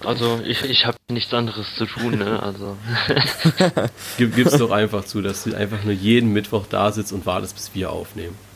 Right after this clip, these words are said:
Speaker 1: Ja, also, also Dienstagabend ist schon richtig schlimm, da krieg ich, ähm, Entzugserscheinungen <laughs> und denk mir, ich muss jetzt unbedingt einen Podcast aufnehmen.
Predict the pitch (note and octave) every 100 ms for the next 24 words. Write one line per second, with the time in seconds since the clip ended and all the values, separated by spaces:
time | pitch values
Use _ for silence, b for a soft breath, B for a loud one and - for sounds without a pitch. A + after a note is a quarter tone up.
0 | - - - - A#2 G#2+ G2+ A2+ A#2+ B2+
1 | A#2+ B2 A#2+ C#3 D#3+ - - A2+ B2 B2
2 | A#2+ - A#2+ B2+ B2 A#2+ - - A#2 A#2
3 | A2 A2 A2 - - - G2 G2+ G2 F#2+
4 | B B B B - A#2 - C#3 C#3 -
5 | - A#2 A#2 A#2 A#2 A2+ G#2+ G#2+ A2 A2
6 | G#2+ G#2 - - - - - B2 A#2+ C3+
7 | - A2+ A2+ B2 A2+ A#2+ A2 G#2+ A#2+ A#2+
8 | G#2+ G2+ - F#2+ G#2 G#2+ G#2+